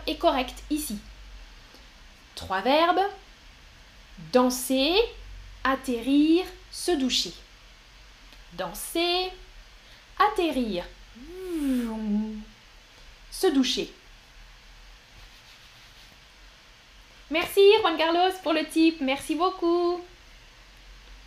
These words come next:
<laughs> Jim, oui, bon commentaire. Tu manges l'assiette. Mm-mm. <laughs> Tu manges ton assiette, oui,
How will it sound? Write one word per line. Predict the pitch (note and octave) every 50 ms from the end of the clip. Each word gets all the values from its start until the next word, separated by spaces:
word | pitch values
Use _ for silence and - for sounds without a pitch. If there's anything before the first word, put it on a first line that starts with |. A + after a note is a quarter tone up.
| - - - - - - - - - - -
<laughs> | - D4+ - - - - - - - - G#3+ G#3
Jim, | G#3 D#4 E4+ F4+ E4+ C#4+ B3 - - - - - - -
oui, | D#4 E4+ D#4+ C#4
bon | G3+ G3 B3+ D#4+ F4
commentaire. | E4+ - F4 C#4+ C4+ C4 C4+ C4 D4+ C#4+ B3 G#3 G3+ - -
Tu | - D4 D4
manges | C4+ C#4 C#4+ D4+ E4 E4+ C#4+
l'assiette. | C#4+ B3+ B3 B3 - - C#4+ D#4 D#4 E4 - - - - - - - - -
Mm-mm. | C#4 C#4 - - A#3 A3 G#3 G#3 - - -
<laughs> | - B3 A#3+ - - A#3 A3 - - A3 G#3 G#3 - - C#5 - - - C5+ B4 G#4+ D#4 C#4 - - -
Tu | - D#4
manges | D4+ C#4 C#4 D4+ E4 D#4+
ton | - E4+ C#4+
assiette, | C4+ B3+ B3+ B3+ - D4 C#4 C#4+ B3
oui, | A#3 A#3+ B3+ A3+ -